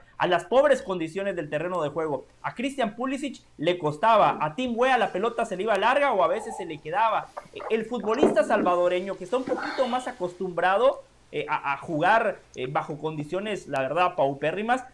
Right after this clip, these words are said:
se terminó adaptando un poquito más a la cancha, porque de alguna manera crecen jugando así.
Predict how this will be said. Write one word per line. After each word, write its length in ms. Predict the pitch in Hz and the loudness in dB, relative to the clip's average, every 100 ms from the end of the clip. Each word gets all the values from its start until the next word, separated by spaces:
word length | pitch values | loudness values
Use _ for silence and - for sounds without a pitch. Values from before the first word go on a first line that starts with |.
| - | -10
se 160 | - 208 | -6 0
terminó 400 | 233 233 233 302 | 0 0 2 4
adaptando 500 | 302 - 277 330 254 | 4 2 0 0 -2
un 80 | |
poquito 380 | 190 180 196 196 | -4 -8 -6 -4
más 300 | 185 185 185 | 0 0 0
a 80 | 165 | -2
la 160 | 160 151 | -2 0
cancha, 380 | 247 294 - - | -2 -2 -6 -2
porque 300 | 180 175 190 | -2 -2 0
de 40 | |
alguna 300 | 190 240 262 | 0 0 -2
manera 340 | 220 220 233 226 | -2 -2 -2 0
crecen 380 | 233 311 240 | 2 2 0
jugando 380 | 202 180 190 180 | -6 -2 -2 -2
así. 320 | 156 170 147 | -4 -6 -8